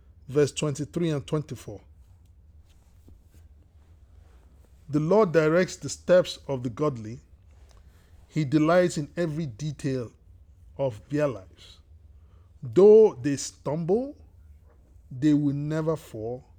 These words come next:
for the Lord holds them by the hand." So let me read that again.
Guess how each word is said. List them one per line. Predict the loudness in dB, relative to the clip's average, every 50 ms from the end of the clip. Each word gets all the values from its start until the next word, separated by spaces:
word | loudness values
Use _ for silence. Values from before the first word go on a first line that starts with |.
| -20 -20 _ _ -20 -20
for | -12 -6 -6 -4
the | -4 -2
Lord | -2 0 2 4 4 4 4 2 -2
holds | -10 -18 -12 -6 -4 -2 0 0 -2 -2 -4
them | -6 -6 -6 -6 -6 -8 -12 -14 _
by | -10 -10 -8 -8 -8 -10 -12 -16 -20 -20 _ _ -20 -20 -20 -20 -20 -20 -20 -20 -20 -20 -20 -20 -20 -20 -14
the | -10 -10 -10 -10 -12 -16 -20 -20 _ _ _ _ -20 -20 -20 _ -14
hand." | -10 -10 -8 -10 -10 -14 -18 -20 -20 -20 -20 _ -20 _ -20 -20 -20 -20 _ -16
So | -8 -4
let | -2 0 2
me | 2
read | 2 2 2 2
that | 2 2 0 0
again. | -4 -6 -6 -8 -10